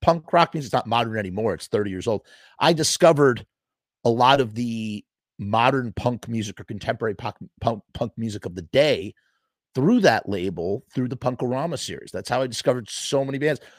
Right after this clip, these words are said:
The first time I ever heard T S O L, Code Blue, was on Punkorama too, you know? Um, but every, every band that was on Punkorama, the first time I heard that band, like, first time I heard Pennywise,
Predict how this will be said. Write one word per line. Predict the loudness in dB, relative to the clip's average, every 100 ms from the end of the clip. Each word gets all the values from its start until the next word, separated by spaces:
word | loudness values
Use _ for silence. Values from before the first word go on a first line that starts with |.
| -8
The | -2
first | 0
time | 0 0
I |
ever | 2
heard | 2 2
T | 2 0
S | 4
O | 6
L, | 8 6 2 _ _ _ _ 0
Code | 2 4
Blue, | 4 4 4 2 -12 _ _ -8
was | -6 -2
on | -2 -2 -4 -10 -14 _ _ _
Punkorama | 4 6 4 0 -2 -4
too, | -4 -4 -10 _ _ _ _ _ _ -12
you | -6
know? | -4 -6 -8 _ _ -2
Um, | 2 4 2 -2 -12 _ _ -20 -2
but | 2 6
every, | 6 8 4 4 0 _ _ _ _ _ _ _
every | -4 -4
band | -2 2 4 2 -2 -8 -14 _ _ _ _ _ _
that | -2 -2 -2
was | -2 0
on | -2
Punkorama, | -2 -4 -2 -2 0 0 -2 -6 -8 _ _ _ _ _
the | -2
first | 0 0
time | 0
I | 0
heard | 2 2
that | 0
band, | 0 0
like, | -4
first | -8 -8
time | -4
I |
heard | -4 -2
Pennywise, | -2 0 0 0 0 -6 -10 -12